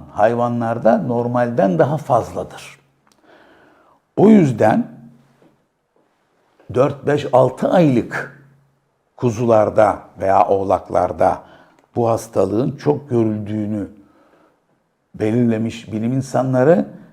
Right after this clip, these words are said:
ve halsizlik, yalpalayarak yürüme, e, gibi sorunlar ortaya çıkmış. Karaciğerde ha-, ha-, hasara yol açan bu o-, olaylar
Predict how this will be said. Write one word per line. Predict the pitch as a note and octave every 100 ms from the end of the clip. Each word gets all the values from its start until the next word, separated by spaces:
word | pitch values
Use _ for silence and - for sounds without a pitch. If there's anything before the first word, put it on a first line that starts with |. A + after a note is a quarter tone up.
| _ _
ve | D3 E3
halsizlik, | - B2 A#2+ B2 A2+ G#2 - - - _ _ _ _ _ _ -
yalpalayarak | G#2 A2 - A#2+ A#2+ A#2+ A#2+ A2+ - A2
yürüme, | A#2 A#2 A2+ A#2+ C3+ - - _ _ _ _ G#2
e, | G#2+ G2+ G2 G2 F#2 - F#2+
gibi | A2 F#2+ B2+ - -
sorunlar | - - A#2+ A2 G#2 D3 D#3+ -
ortaya | A#2 - G#2+ D3 D3
çıkmış. | B2+ A2+ G#2+ - - _ _ _ _ _ _ _ _ _ _ _ _ _
Karaciğerde | - C3+ F3 D3 D3+ B2+ A#2+
ha-, | C3 F3 C3+ -
ha-, | B2+ -
hasara | A2+ A#2+ - C#3 D3+
yol | D3 A#2+
açan | G2+ - E2 - - _ -
bu | C#3 A#2 - -
o-, | A2 A2+ G#2+
olaylar | F#2+ F#2 A2+ -